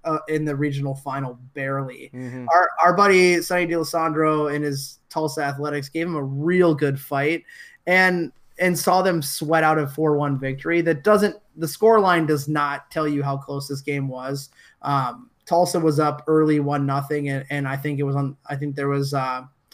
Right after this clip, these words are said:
Speaker 1: two goals in the, at the very end of the first half to put it two to one, and then they got, when Tulsa kinda threw everything forward, they got the other two. Um, but it was, those four goals were on the back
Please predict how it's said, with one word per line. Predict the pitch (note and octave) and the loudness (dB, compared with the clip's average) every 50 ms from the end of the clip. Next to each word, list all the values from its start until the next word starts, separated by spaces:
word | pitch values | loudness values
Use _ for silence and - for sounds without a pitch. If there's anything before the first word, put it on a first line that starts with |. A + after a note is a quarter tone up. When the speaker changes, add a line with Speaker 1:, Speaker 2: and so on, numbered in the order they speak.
| _ _ _ _ _ _ _ _ _ _ _ _ _ _ _ _ _ _ _ _ _ _ _ _ _ _ _ | _ _ _ _ _ _ _ _ _ _ _ _ _ _ _ _ _ _ _ _ _ _ _ _ _ _ _
Speaker 1:
two | - - - - - - - A#3 A#3 A#3 A3+ | -12 -12 -10 -10 -10 -2 4 6 8 8 8
goals | G#3 A#3 A3 G#3+ G#3+ A3 G#3+ A3+ | 10 10 10 10 10 8 6 4
in | A3 G#3 | 2 2
the, | G#3+ G#3 G3 | 2 0 -2
at | G3 - | -2 -2
the | F#3+ F3 D#3+ | -2 -2 -2
very | D3 C#3 C#3 C#3+ C#3+ C#3 C#3+ F3+ F3 F3+ F#3 F#3+ F#3+ G3 F#3+ - | -2 -4 -6 -6 -8 -6 -4 -2 0 2 2 2 2 0 0 -2
end | E3 F3 F3+ F#3 | -2 -4 -2 -2
of | F#3 E3+ | -4 -4
the | F3 | -6
first | - - F3+ F3 E3+ - - | -6 -4 -4 -4 -4 -4 -2
half | G#3 F3+ E3+ F3 F3+ G3 F#3+ - - | 0 4 6 6 6 4 2 -2 -8
to | F#3 | -10
put | D3 - F#3 E3+ | -8 -4 -4 -4
it | E3 - | -6 -6
two | - - G3 | -6 -4 -2
to | F3 | -2
one, | D#3 D#3+ D#3+ D#3+ D#3+ E3+ E3+ | 0 0 0 0 0 0 0
and | E3 D#3+ | -2 -2
then | D#3+ D3+ | -4 -4
they | D#3 D3+ | -4 -4
got, | D3 D3+ D3+ - - _ _ _ _ _ _ _ _ | -4 -6 -8 -10 -12 _ _ _ _ _ _ _ _
when | - F3 E3+ E3 D#3+ D#3 D3+ C#3+ | -8 -4 -4 -2 -2 -2 -4 -4
Tulsa | - E3+ D#3+ D#3 D3+ - D#3 | -4 -4 -2 -2 -2 -4 -4
kinda | D3 E3 D#3 D3+ C#3+ | -4 -2 -4 -4 -4
threw | C#3+ D#3+ D#3+ | -2 0 2
everything | D#3+ D#3 D#3 D#3 D3 C#3+ C#3 | 2 4 4 2 0 -2 -2
forward, | D#3 D3+ D#3 D#3 D#3 | 0 2 4 4 4
they | D3+ D3+ | 2 2
got | C#3+ D3+ C#3+ | 0 0 -2
the | C#3 D3 | 0 -2
other | C#3+ C#3+ D3 D3+ | -2 -2 -2 -4
two. | C#3+ - - D#3+ D#3+ E3 E3 E3 D#3+ - - - | -4 -2 0 2 4 4 4 2 0 -2 -4 -6
Um, | D3+ D3 C#3+ C#3+ C#3 C3+ C3 C#3 | -4 -4 -2 -2 -4 -6 -6 -4
but | E3 F3+ | 2 4
it | A3 B3 | 4 4
was, | C#4 A#3+ - - | 4 0 0 2
those | F3+ G#3 A#3+ A3+ A3+ | 4 4 4 4 2
four | - A3 A3+ A3 F#3 | 4 6 6 6 6
goals | F3 F3 F3+ F3 E3 | 4 4 2 2 2
were | F3 | 2
on | F3 E3 | 0 0
the | D#3 C#3 | 0 -2
back | C#3 D3+ C#3+ C#3+ D3 D#3 D#3 - | -2 -2 -2 0 0 0 -2 -4